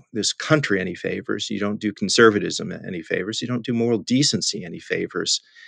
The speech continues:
when you ignore this stuff. This is real, and it's energizing to the American right.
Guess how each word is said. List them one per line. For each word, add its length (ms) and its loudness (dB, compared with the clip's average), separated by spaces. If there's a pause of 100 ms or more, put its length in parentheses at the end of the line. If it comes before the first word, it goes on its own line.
(240)
when 240 4
you 120 4
ignore 400 2
this 180 -6
stuff. 580 -6 (140)
This 220 4
is 180 2
real, 520 2 (540)
and 420 2
it's 320 -2
energizing 840 4 (140)
to 160 0
the 120 2
American 460 0
right. 460 -4